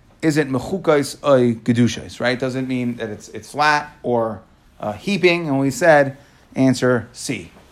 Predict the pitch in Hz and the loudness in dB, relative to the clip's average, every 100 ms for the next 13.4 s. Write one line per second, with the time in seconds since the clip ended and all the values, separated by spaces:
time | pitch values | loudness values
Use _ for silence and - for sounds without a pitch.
0 | _ - - 123 - - - - _ 151 | _ -14 -8 -8 -8 -12 -14 -16 _ -6
1 | 127 123 127 120 113 98 - - - - | -2 2 4 6 4 0 -6 -16 -20 -20
2 | - - 135 156 202 190 165 - 139 - | -18 2 4 4 2 0 -2 -4 -6 2
3 | 180 - 139 156 165 160 143 - 131 120 | 2 4 -2 4 4 4 0 0 -2 -2
4 | - 120 123 156 147 127 - - - - | -6 -6 -2 0 0 0 -4 -12 -20 -20
5 | - - - _ 120 123 120 117 120 - | -20 -20 -20 _ 2 4 6 4 0 -2
6 | 110 110 107 110 - _ _ - - - | 0 2 0 -4 -8 _ _ -2 0 2
7 | 135 98 - - _ _ _ - - 123 | 2 2 -4 -20 _ _ _ -10 0 0
8 | 123 123 123 120 160 165 156 120 139 120 | 0 -2 -4 2 2 2 -4 -6 -6 0
9 | 127 151 151 120 123 117 147 180 156 135 | 4 4 4 2 -2 4 6 6 4 0
10 | - 139 117 127 139 139 117 151 165 139 | -6 -10 -8 -4 -2 -4 -2 -2 -2 -6
11 | 123 123 165 165 143 127 117 135 127 104 | -6 -4 -4 -6 -8 -8 -6 -4 -4 -6
12 | - _ _ 117 143 147 127 107 135 - | -14 _ _ -4 -2 -2 -4 0 0 0
13 | 117 117 110 | 2 4 4